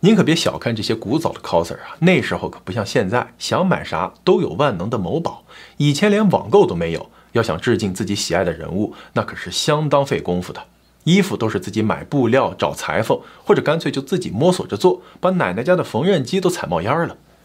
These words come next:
道具是用硬纸板、塑料泡沫之类的材料一点儿一点儿剪裁、打磨、拼装上色。化妆呢，以前哪有化妆教程啊？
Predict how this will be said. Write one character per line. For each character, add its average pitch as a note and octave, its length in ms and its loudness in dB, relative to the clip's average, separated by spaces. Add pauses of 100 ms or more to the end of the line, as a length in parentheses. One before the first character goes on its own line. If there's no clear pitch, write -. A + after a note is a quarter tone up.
(180)
道 F#3+ 220 6
具 F3 260 0 (140)
是 - 160 0
用 G#2 100 4
硬 A#2+ 240 2
纸 G#2 200 -2
板、 - 280 -2
塑 C#3+ 200 2
料 B2 100 2
泡 C#3 220 2
沫 C#3 180 -2
之 A2+ 140 -6
类 G#2+ 100 -4
的 F#2 60 -8
材 F2 240 -4
料 F#2 180 -2
一 G3 80 -2
点 F3+ 160 -2
儿 - 100 -10
一 B2+ 60 -4
点 F#2 120 -2
儿 - 40 -4
剪 D#2 240 -2
裁、 - 240 -2
打 A#2+ 200 -6
磨、 E2+ 200 -6
拼 C#3 240 -2
装 C#3+ 160 2
上 C3+ 180 0
色。 - 240 0 (240)
化 C3+ 200 2
妆 C#3 240 4
呢， B2 100 -10 (300)
以 G#2 100 -4
前 E3+ 240 -2
哪 E3 160 2
有 D#3+ 100 2
化 A2+ 160 0
妆 C3 160 -2
教 C3 200 4
程 - 180 -12
啊？ - 160 -16